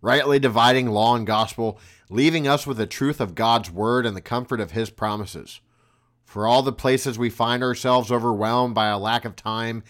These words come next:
and an abundance of sin, these brief but incredible pastoral devotions are a gift to the church.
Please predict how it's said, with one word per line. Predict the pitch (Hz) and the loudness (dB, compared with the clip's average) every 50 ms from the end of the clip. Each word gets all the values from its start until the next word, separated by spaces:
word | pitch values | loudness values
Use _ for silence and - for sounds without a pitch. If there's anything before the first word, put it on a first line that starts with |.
| - - - - - | -20 -20 -20 -20 -14
and | 104 107 | -8 -8
an | 107 101 | -6 -6
abundance | 98 92 85 120 123 127 135 127 - 127 | -6 -2 0 0 0 0 0 -4 -4 -6
of | 120 104 | -8 -8
sin, | - - 117 113 113 113 107 - _ - - _ _ _ | -4 -4 -2 -2 -2 -4 -6 -10 _ -20 -20 _ _ _
these | - 98 123 139 135 110 98 | -6 -2 0 0 0 -2 -4
brief | - 110 120 131 135 131 127 - | -8 -2 0 0 0 0 -2 -2
but | 117 113 | -2 -2
incredible | 113 104 95 - 123 120 120 120 120 107 | -2 -2 -4 -2 0 0 2 0 -2 -2
pastoral | 113 117 113 107 - - 113 117 113 113 | -2 -4 -4 -4 -4 -4 -2 -2 -2 0
devotions | 110 107 87 110 110 107 101 - 113 107 104 101 - _ _ _ _ _ _ _ - | -2 -4 -4 -2 -4 -4 -4 -6 -10 -10 -10 -12 -14 _ _ _ _ _ _ _ -6
are | 95 107 104 | -4 -4 -4
a | 95 | -4
gift | 87 98 117 120 113 - - - _ _ _ _ _ _ _ _ _ | -4 -4 -2 -2 -2 -4 -10 -20 _ _ _ _ _ _ _ _ _
to | - - 123 113 110 110 107 101 _ _ _ - | -6 -2 0 0 0 0 -2 -4 _ _ _ -12
the | 98 98 | -12 -10
church. | - - - 120 117 113 104 - - - - - - | -10 -10 -4 -2 -2 -2 -2 -4 -6 -12 -18 -18 -18